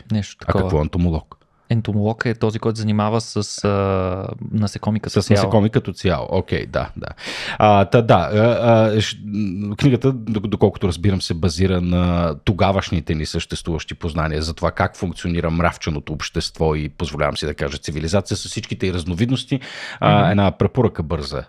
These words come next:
Speaker 2: от мен, ако някой се интересува от темата или пък просто му се чете нещо приятно,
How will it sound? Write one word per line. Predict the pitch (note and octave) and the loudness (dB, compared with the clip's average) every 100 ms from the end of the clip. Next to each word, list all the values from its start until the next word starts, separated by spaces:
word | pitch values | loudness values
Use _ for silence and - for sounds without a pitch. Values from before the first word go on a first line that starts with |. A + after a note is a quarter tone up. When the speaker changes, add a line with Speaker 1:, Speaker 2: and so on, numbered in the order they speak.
| _ | _
Speaker 2:
от | E2 - | -6 -2
мен, | D#2+ C#2+ | 0 0
ако | D2 - | -2 0
някой | F2+ E2 E2+ D2+ | 0 0 -2 -4
се | - E2+ | -2 -2
интересува | D2+ E2 E3+ D3+ | 0 -2 0 0
от | D3 | 2
темата | D3+ D3 - C3 | 0 0 2 2
или | A2 | 4
пък | - - | 0 -2
просто | - - | -4 0
му | A2 | 0
се | F#2+ | 0
чете | - - | -2 -2
нещо | E2 D#2+ D2 | -2 -2 -6
приятно, | - C3 A#2+ C3 | -2 -2 0 -4